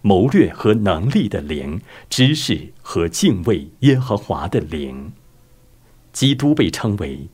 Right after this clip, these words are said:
万王之王，他被描述为受膏君、世上君王的元首，管理万国的。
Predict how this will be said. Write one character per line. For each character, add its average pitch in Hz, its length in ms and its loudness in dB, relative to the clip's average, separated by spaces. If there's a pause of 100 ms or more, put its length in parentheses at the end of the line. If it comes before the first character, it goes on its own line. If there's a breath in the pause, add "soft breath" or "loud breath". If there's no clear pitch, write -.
万 117 300 0
王 85 240 -4
之 107 300 -2
王， 76 400 -8 (420 loud breath)
他 107 140 2
被 95 160 2
描 78 180 -6
述 85 260 -4
为 71 280 -8 (160)
受 - 260 4
膏 107 280 -2
君、 131 340 2 (160)
世 - 240 0
上 82 300 -2
君 156 260 2
王 107 160 0
的 107 80 0
元 87 320 -2
首， 67 320 -6 (260 soft breath)
管 107 280 6
理 78 220 -2
万 113 260 0 (120)
国 69 300 -8
的。 - 180 -8